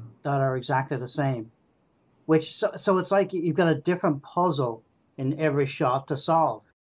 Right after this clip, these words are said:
So I, I love just the fact of thinking of a shot from concept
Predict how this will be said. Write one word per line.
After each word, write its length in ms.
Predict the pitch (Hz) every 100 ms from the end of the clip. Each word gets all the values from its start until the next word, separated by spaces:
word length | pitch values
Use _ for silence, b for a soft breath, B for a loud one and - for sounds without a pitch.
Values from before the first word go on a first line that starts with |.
| _ _ -
So 480 | - 160 151 151 160
I, 180 | 175 180
I 100 | 180
love 500 | 175 190 214 190 143 _ _ _ _ _
just 420 | - 190 190 - -
the 100 | 143
fact 460 | - 190 185 180
of 160 | 147 123
thinking 520 | - 180 202 220 220
of 80 | 208
a 60 | 208
shot 400 | - 214 220 - _ _ -
from 200 | 143 131
concept 760 | - 170 190 - 185 180 -